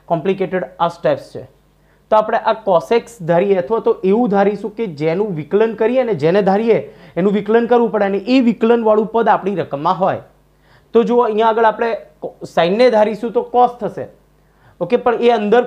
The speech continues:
ખૂણામાં છે તો બેટર છે, આ કોમ્પ્લિકેટેડ છે, આપણે cos x બરાબર ધારી લઈએ કે cos x બરાબર t ધારતા શું થશે વિદ્યાર્થી મિત્રો? cos નું વિકલન minus sin x dx બરાબર dt.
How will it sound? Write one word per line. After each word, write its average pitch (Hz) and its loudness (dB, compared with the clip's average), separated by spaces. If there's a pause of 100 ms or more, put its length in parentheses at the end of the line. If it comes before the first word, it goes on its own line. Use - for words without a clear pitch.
ખૂણામાં 226 0
છે 220 -4
તો 220 -4
બેટર 196 0
છે, - 0
આ 190 0
કોમ્પ્લિકેટેડ 208 -2
છે, 226 -4
આપણે 202 -6
cos 180 -2
x 196 -10
બરાબર 190 2
ધારી 190 0
લઈએ 135 -4 (1000)
કે 180 -2 (100)
cos 170 -4 (120)
x 196 -16
બરાબર 165 0 (1080)
t 190 0
ધારતા 156 -2 (1120)
શું 269 0
થશે 247 0
વિદ્યાર્થી 220 -4
મિત્રો? 226 -6 (100)
cos 185 -2
નું 226 -6 (380)
વિકલન 220 -4 (560)
minus 185 -4
sin 170 -4
x 190 -12
dx 170 -6 (220)
બરાબર 147 0 (640)
dt. 127 -6